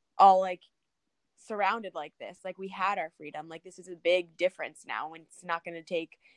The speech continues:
just, like, a day to get used to. So I think just, like, saying to your parents, you know, that, like, the same way they need their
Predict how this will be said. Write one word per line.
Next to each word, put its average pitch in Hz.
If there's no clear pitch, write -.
just, 180
like, 170
a 170
day 170
to 165
get 151
used 190
to. 160
So 185
I 196
think 196
just, 214
like, 254
saying 185
to 196
your 185
parents, 175
you 180
know, 170
that, 170
like, 165
the 202
same 202
way 185
they 180
need 180
their 170